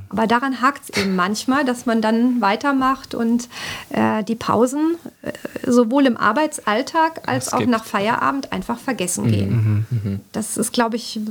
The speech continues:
Speaker 1: von meiner persönlichen Warte der wichtigste Tipp, ähm, sich zu erinnern, dass man, wenn man Hochleistung bringen möchte, dass das einfach nicht ohne Regeneration geht.
Speaker 3: Mhm.
Speaker 1: Das ist wie im Sport auch.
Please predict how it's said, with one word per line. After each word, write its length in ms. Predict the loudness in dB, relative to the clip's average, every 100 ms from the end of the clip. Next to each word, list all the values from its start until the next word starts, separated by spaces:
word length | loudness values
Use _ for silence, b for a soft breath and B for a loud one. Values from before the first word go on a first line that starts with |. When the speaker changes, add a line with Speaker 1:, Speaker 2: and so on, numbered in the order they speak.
| -10 -4
Speaker 1:
von 120 | 2
meiner 300 | 4 4 2
persönlichen 640 | -2 -4 -2 -2 -2 0 0
Warte 320 | 2 0 -2
der 220 | -4 -2
wichtigste 580 | -2 -2 -4 -2 -4 -2
Tipp, 280 | -2 -4 -6 B B B B B B 0
ähm, 480 | 2 4 4 4
sich 320 | 2 0 -2 -2
zu 200 | -2 0
erinnern, 680 | 0 2 4 6 6 2
dass 280 | 0 0 2
man, 440 | 4 6 6 4 2 -4
wenn 160 | 2 6
man 260 | 6 4 2 -12 _ _ -2
Hochleistung 720 | 2 2 4 2 2 0 0 0 -6 _ _
bringen 400 | 2 6 8 8
möchte, 400 | 6 2 0 -2 -2 b b b b b b -4
dass 220 | -2 0
das 180 | -2 -2
einfach 380 | -2 0 0 2
nicht 180 | 2
ohne 300 | 4 6 6
Regeneration 840 | 4 2 2 2 0 -4 -2 0 0
geht. 300 | -2 -6 -8
Speaker 3:
Mhm. 220 | -8 -8
Speaker 1:
Das 140 | -8
ist 120 | -4 0
wie 80 |
im 100 | 2 2
Sport 440 | 2 -2 -2 -2
auch. 380 | 0 0 0